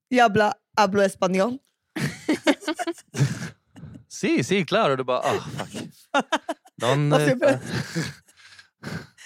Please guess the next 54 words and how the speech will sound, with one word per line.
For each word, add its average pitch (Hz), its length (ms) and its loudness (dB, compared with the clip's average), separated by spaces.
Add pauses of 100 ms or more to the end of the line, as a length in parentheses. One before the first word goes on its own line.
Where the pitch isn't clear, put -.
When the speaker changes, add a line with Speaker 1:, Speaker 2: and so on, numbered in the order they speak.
(540)
Speaker 1:
Parlez 196 180 2
Speaker 2:
Putain, 147 140 4
amigo. 131 160 -2
Speaker 1:
français. 226 360 0 (920)
Speaker 2:
Eh, 120 600 0
nej, 131 240 -2
men, 127 280 -2
eh, 120 120 2
jag 127 220 0
tycker 117 220 -4
också - 240 -4
att - 160 -4
jag 123 120 2
har 117 80 2
ju 107 100 0
blivit 98 260 -8
bara, 92 140 0
jag 107 100 -2
sitter 104 180 -4
ju - 20 -20
bara 90 120 -2
tyst - 380 -6
hos - 200 -6
frisören 87 400 -4
nu, 85 100 -2
men 95 120 -4
jag 90 80 -4
förstår 101 240 0
att - 140 -6
har 110 340 0
man 101 140 -2
en 92 80 -6
frisör, 95 400 -2
de 95 120 -4
flesta - 380 -6
liksom 95 220 -6
tjejer 101 360 -2
har 101 260 0
ju 90 80 0
någon 85 180 -2
som - 140 -12
de 92 120 -6
går 92 180 -2
till 82 340 -8 (160)
några 95 240 -2
fler 98 280 -2
gånger, 95 340 0
så - 140 -10
då 104 100 0
kan 98 180 -4
man 95 80 -2
ju - 20 -2
inte 90 160 -8
bara 80 380 -2